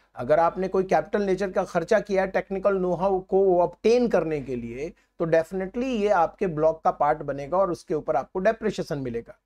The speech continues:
तो वो सेपरेट इशू हो गया। फिलहाल डिस्कशन था कि एसएससी ने इसे रेवेन्यू नेचर मानकर पी एंड एल में डेबिट किया था, क्योंकि एसएससी का बिजनेस already चल रहा था। But केस स्टडी में, केस लॉ में कोर्ट का जजमेंट आया कि आप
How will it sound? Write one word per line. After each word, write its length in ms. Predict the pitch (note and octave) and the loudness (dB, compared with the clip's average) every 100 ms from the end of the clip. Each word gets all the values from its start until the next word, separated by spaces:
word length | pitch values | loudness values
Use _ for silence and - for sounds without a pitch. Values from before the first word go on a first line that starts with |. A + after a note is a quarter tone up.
| - | -8
तो 60 | |
वो 120 | D3+ | -4
सेपरेट 420 | D3+ F3 F3 F#3 G3 | 0 0 0 -4 -4
इशू 200 | - G#3 | -4 0
हो 140 | F3+ | 2
गया। 220 | F3 F3+ - _ _ - | 2 -2 -6 _ _ -2
फिलहाल 320 | F3+ F3+ C4 | 2 4 2
डिस्कशन 500 | B3 - - G#3+ A3+ | 0 -2 -6 -6 -6
था 120 | A#3 | -6
कि 120 | A3 G#3+ | -4 -2
एसएससी 420 | F3+ F#3+ F3 A#3 | -2 -4 -4 -4
ने 120 | F#3 | -2
इसे 180 | F3+ G3 | -2 -2
रेवेन्यू 360 | F3+ F3+ G3+ | -2 -2 -2
नेचर 300 | G#3+ F3 F3+ | -2 -2 -4
मानकर 340 | E3 D#3+ E3 F3 | -2 -4 -4 -6
पी 160 | - | -4
एंड 160 | D#3 D#3 | -4 -2
एल 80 | E3 | -4
में 140 | D3+ | -2
डेबिट 240 | C#3+ F#3 F3+ | -2 -2 0
किया 220 | D#3+ C#3 | -2 -2
था, 100 | - _ _ _ _ _ _ _ | -6 _ _ _ _ _ _ _
क्योंकि 280 | G#3 A3+ B3+ | 0 2 2
एसएससी 520 | G#3 G#3 G3+ B3 A#3+ _ _ _ _ | 2 0 -4 -6 -8 _ _ _ _
का 100 | G#3 | 2
बिजनेस 340 | F#3 D3+ F#3+ E3+ | 4 4 2 2
already 380 | D3+ D3 E3+ F3+ | 0 0 -2 0
चल 200 | - G3 | 0 2
रहा 200 | F#3 F#3 | 2 2
था। 280 | F#3+ - _ _ _ D3+ | -4 -12 _ _ _ -2
But 140 | F3 - | -2 0
केस 220 | A#3 C4 | 0 0
स्टडी 400 | - G#3 F#3 F#3+ | 0 0 0 -2
में, 320 | F3+ F3 F3+ | 0 0 0
केस 260 | - G3+ G3 | 0 -2 2
लॉ 160 | E3 D#3+ | 2 2
में 280 | E3 F3 E3+ _ - | 0 -2 -6 _ -8
कोर्ट 240 | - G3 F#3+ | 0 2 2
का 80 | E3 | 2
जजमेंट 400 | D#3 D3 D3+ C#3 | 2 0 -6 -4
आया 260 | C#3 F3+ | 0 2
कि 200 | F#3+ G3+ - | 0 -4 -6
आप 300 | D#3 D#3+ - | -4 -4 -4